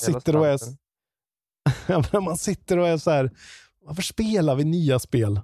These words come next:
Speaker 2: De har ju redan gjort
Speaker 1: Nej,
Speaker 2: alla bra
Speaker 1: men
Speaker 2: spel." Det här är ju
Speaker 1: sluta.
Speaker 2: typ...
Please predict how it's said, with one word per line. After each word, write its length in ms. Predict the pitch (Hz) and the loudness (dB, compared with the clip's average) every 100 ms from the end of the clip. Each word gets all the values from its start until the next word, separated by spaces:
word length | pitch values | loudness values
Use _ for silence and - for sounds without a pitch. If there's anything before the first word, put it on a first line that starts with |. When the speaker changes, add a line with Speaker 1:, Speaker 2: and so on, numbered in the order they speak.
| _ | _
Speaker 2:
De 160 | 165 170 | 0 2
har 60 | |
ju 80 | 196 | 2
redan 280 | 208 202 208 | 2 2 0
gjort 120 | 226 | -2
Speaker 1:
Nej, 180 | 185 202 | 0 2
Speaker 2:
alla 180 | 190 151 | 2 4
bra 160 | 139 123 | 2 2
Speaker 1:
men 120 | 107 | 0
Speaker 2:
spel." 200 | 120 113 - | -2 -2 -2
Det 80 | 180 | 2
här 280 | 170 202 202 | 4 4 4
är 60 | 180 | 2
ju 240 | 165 160 | 2 0
Speaker 1:
sluta. 80 | - | 2
Speaker 2:
typ... 400 | 156 131 - | 0 0 -6